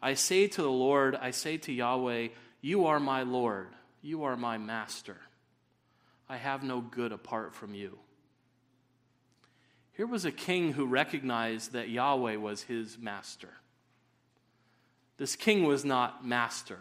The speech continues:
This king was not Lord. God was Lord. That's what made David a great king. He acknowledged the lordship of God. And he said, "I have no good apart from you."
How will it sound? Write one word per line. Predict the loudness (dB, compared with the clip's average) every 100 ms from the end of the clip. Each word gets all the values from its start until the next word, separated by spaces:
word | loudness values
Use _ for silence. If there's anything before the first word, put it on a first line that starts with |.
| -12
This | -10
king | -4 -2 0
was | -2 -2
not | -6 -4
Lord. | -4 -2 -4 -4
God | 2 2 0
was | -6 -8
Lord. | -8 -8 -8 -10 -20 -20 _ _ _ _ _ _ _ _ _ _ _ _ -4
That's | -4 -2
what | 0
made | 2 2 2
David | -2 -2
a | -4
great | -4 -4 -6
king. | -10 -8 -8 -12 -20 _ _ _ _ _ _ _ _ _
He | -2 0
acknowledged | 0 4 6 6 6 2 -2
the | -2
lordship | 2 4 4 2 -2 -2 -6 -14 -20 -12
of | -12 -10
God. | -8 -8 -10 -14 -20 _ _ _ _ _ _ _ _ _ _ _ _ _ _ _ _ -4
And | -2
he |
said, | 0 2 4
"I | 4 4
have | 2 2
no | 2 2
good | 0 2 2 2
apart | -4 -6 -6 -8
from | -14 -12
you." | -12 -14